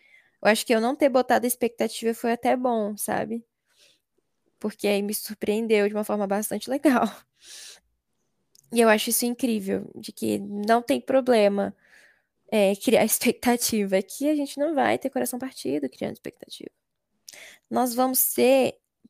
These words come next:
como é que fala? Presenteados com uma linda história. <laughs> Independente da expectativa que a gente cria.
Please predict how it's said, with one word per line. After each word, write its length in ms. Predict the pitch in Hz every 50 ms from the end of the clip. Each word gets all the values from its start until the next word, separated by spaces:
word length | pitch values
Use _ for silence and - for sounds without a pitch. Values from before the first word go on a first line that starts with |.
| _ _ _ _ _ _ _ _ _ _ _ _ _ _ _ _ _ _ _
como 120 | - 247
é 40 | 240
que 80 | -
fala? 320 | - - 311 339 339 285 254
Presenteados 1200 | - - - 262 254 - 269 285 285 - - 285 262 262 269 277 247 233 - - - - - _ _ _ _ _ _ _ _ _ _ _ _ _
com 140 | - - 240
uma 140 | 240 247
linda 260 | 240 240 247 240 254 247
história. 300 | 247 - - - - -
<laughs> 1500 | - - - - - - - - - _ _ _ _ _ _ _ _ _ _ _ _ - - - - 330 302 381 453 -
Independente 800 | - 262 254 233 247 247 247 - 269 294 262 254 269 247 269 -
da 80 | - 240
expectativa 760 | 254 254 247 - - 240 233 - - 240 240 - 226 220
que 160 | 226 - - 220
a 60 | 214
gente 300 | 226 220 220 - - -
cria. 260 | - - 208 202 196